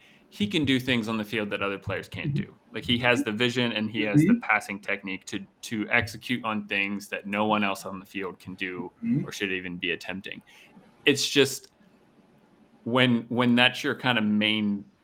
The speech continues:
Speaker 1: I don't know, value added,
Speaker 2: Mm-hmm.
Speaker 1: you, you, you need to, you need to do it, like, <laughs> every once in a while, like, in, in a, in a fairly regular,
Speaker 2: Mm-hmm.
Speaker 1: consistent basis.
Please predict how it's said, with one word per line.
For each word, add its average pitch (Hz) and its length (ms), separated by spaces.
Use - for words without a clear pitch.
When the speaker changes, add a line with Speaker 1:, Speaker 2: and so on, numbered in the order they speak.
Speaker 1:
I 120 80
don't 110 120
know, 90 200
value 110 440
added, 120 400
Speaker 2:
Mm-hmm. 151 260
Speaker 1:
you, 123 180
you, 131 160
you 139 180
need 131 240
to, 110 120
you 131 160
need 123 180
to 117 80
do 131 240
it, - 220
like, 113 200
<laughs> - 0
every 139 220
once 202 220
in 143 80
a 131 100
while, 135 440
like, 139 180
in, 156 260
in 147 120
a, 135 200
in 135 120
a 127 60
fairly 139 500
regular, 113 480
Speaker 2:
Mm-hmm. 170 200
Speaker 1:
consistent 107 600
basis. - 520